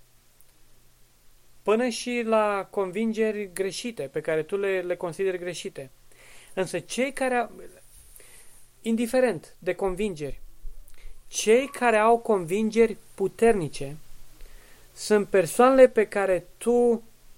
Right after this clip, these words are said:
ai bază în ele, fiindcă știi că sunt persoane care nu se clatină ușor.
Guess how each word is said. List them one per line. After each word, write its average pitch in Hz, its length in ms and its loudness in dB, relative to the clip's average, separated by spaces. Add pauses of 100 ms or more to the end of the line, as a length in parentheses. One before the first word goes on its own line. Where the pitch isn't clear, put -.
(680)
ai 208 240 0
bază 170 440 2
în 143 100 -6
ele, 135 320 -6 (1080)
fiindcă 196 380 0
știi 240 300 -4
că 220 140 0
sunt 202 600 -6
persoane 202 680 -2 (600)
care 185 280 2
nu 190 160 -2
se 202 200 -2
clatină 190 420 0
ușor. 160 460 -4